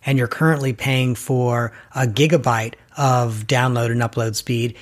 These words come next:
you probably don't need that. So you can actually call your internet company up and negotiate a discount. You may have to accept lower speeds, but you could certainly negotiate that. Also, as an example, um, if two-thirds of your staff are currently working from home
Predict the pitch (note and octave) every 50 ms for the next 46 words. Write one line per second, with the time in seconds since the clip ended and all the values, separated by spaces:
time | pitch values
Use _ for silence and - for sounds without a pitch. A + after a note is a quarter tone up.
0 | - _ - D3 - - C3 C#3 D3 C#3+ C3+ D3 D3 C3+ C#3+ C3+ C3 C3 D3 E3
1 | D#3 C#3 A2+ - - - - D#3 C#3+ D3+ D3+ D3+ - - F#3+ - - D#3+ D#3 C#3+
2 | B2 B2 D#3 E3+ F3 D#3+ B2 A2 - - C3+ A#2+ A2 B2+ B2 A#2 A#2 B2 A#2+ -
3 | - - D3 D3+ D3+ D3+ C3 D3 C#3 C#3 C3+ - C#3+ C3+ C3+ B2 B2 A#2+ - -
4 | C3+ B2 D3+ D#3 D3 - - B2+ G#2+ G2 F#2+ - - - - - - - - C3+
5 | C3+ C#3 C#3 C#3 C3 B2 A#2 - - C3 B2 - - - C#3+ B2+ B2 A#2+ - -
6 | - C3 A#2+ A#2 A2+ G#2+ G2+ - - - F3+ E3+ D3+ C#3+ C3 - - C#3+ C3+ C3+
7 | C#3 C3 - D3 - - - D3 C#3+ C3 C3+ B2+ B2 B2 A#2 B2 A#2+ A#2+ - -
8 | A#2+ A2 - - A2 - F2 - - - - - - _ - - - D3+ D3+ D3
9 | E3 D3 C#3+ C3+ C#3+ C#3 C3 A#2 C3 C3 B2+ B2 A2 C#3+ D3+ D3+ D3+ - - -
10 | - - - C#3+ C3+ C3 C3 B2+ - - C3+ - - - - D#3+ D3+ - D3+ C#3+
11 | C#3 C3 B2 B2+ A#2+ A#2+ B2 - - - B2 B2 B2+ B2 - C3 - - C#3 C3+
12 | B2 B2+ C3 B2+ B2 B2 B2 - B2+ A#2+ A2 - C3 A#2 A2 A#2 A#2 B2 D3 D#3